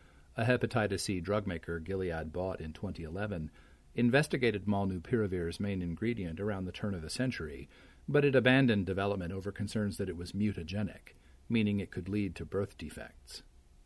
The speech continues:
Painter dusted off the chemical structure of molnupiravir years ago. Prompted by a concern raised by the Defense Threat Reduction Agency, a unit of the U S Department of Defense,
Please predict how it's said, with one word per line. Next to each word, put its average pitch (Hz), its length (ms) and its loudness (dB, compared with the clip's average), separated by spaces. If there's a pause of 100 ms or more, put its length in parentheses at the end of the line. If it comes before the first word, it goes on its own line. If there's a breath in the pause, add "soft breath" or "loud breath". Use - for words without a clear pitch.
(380)
Painter 175 360 2
dusted 113 400 0
off 101 260 0
the - 80 -10
chemical 95 360 -6
structure 101 440 -4
of 85 100 -10
molnupiravir 87 1000 -4
years 117 380 4
ago. - 480 -16 (580 soft breath)
Prompted 127 400 6
by 104 160 2
a 92 80 -2
concern 110 560 2
raised 104 360 4
by 98 120 -2
the 87 80 -6
Defense 101 360 -2
Threat 95 320 -4
Reduction 110 420 -2
Agency, 78 640 -6 (400 loud breath)
a 107 100 0
unit 107 300 6
of 90 100 0
the 87 100 -4
U 92 180 0
S 82 120 -6
Department 92 400 -6
of 69 80 -14
Defense, - 480 -6